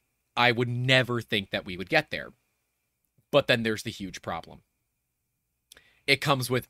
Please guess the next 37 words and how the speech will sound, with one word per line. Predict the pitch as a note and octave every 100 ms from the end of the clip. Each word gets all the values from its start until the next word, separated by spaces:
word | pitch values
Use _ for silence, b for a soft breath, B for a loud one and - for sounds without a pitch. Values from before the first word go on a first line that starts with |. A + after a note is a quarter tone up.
| -
a | G2+ F#2+
single | - - E3 E3
page | D#3 D3+ C3+ A#2+
front | - A#2+
and | A#2+
back, | G2 D#2 - - _ _ b b b b
and | G2 F#2
that | G2
is | G2
all | G#2+ A2
you | G#2 G2+
get. | F2+ - _ _
You | F#2 B2+ C#3+
don't | C#3+ B2+
get | C3+ A#2+
a |
nice | A2 G#2+ G#2+ - -
assembly | - - E3 D3+ D#3+
manual. | D#3 D#3 D#3 D#3 D3+ D3+ D3+
You | B2
don't | A#2+ A2
get | G2+
a | D#2+
handbook | D#2 - C#3 C#3 A#2 C#3+ -
for | -
tips | A2+ A#2 -
and | F#2 F2+
tricks. | - D#3 D3+ - B B B -
You | D#3 B3 B3
don't | A3 A3 D#3+
get | E3+ E3+ - _ _
any | A2 B2+ A#2+ G2+
of | F#2
that. | F2 E2 -
You | B2+ A3
want | A#3 A#3+ -
support, | G3 - G#3 B3